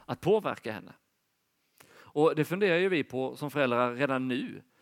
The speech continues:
Hur ska vi göra egentligen för att liksom plantera en trygghet och, eh, värderingar, tro, övertygelser i henne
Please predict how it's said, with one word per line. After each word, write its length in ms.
Hur 120
ska 180
vi 100
göra 840
egentligen 800
för 200
att 120
liksom 300
plantera 1080
en 200
trygghet 1120
och, 460
eh, 60
värderingar, 1160
tro, 760
övertygelser 840
i 200
henne 480